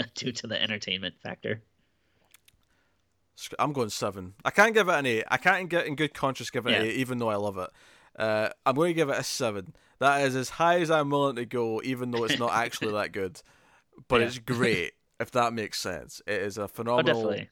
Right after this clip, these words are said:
Speaker 2: bad movie. Um, th-, this is up there with, you know, The Pit. It's up there with, um,
Speaker 1: Oh, yeah.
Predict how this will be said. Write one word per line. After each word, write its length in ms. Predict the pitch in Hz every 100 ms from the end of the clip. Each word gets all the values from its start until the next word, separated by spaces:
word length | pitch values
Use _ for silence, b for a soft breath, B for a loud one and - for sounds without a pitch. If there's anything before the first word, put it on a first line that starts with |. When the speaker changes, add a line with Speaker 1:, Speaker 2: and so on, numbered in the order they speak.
| -
Speaker 2:
bad 260 | 110 104 101
movie. 420 | 98 92 90 90 b b b b -
Um, 560 | 90 92 90 90 85 82 135
th-, 140 | 147
this 180 | 165 175
is 140 | 175
up 160 | 170 135
there 180 | 151 147
with, 260 | 139 123
you 80 | 135
know, 140 | 123 117
The 140 | 113
Pit. 360 | - - 135 - 101
It's 200 | 117 131
up 140 | -
there 180 | 123 120
with, 400 | 113 110 - - -
um, 380 | 104 101 98 101
Speaker 1:
Oh, 100 | 127
yeah. 160 | 101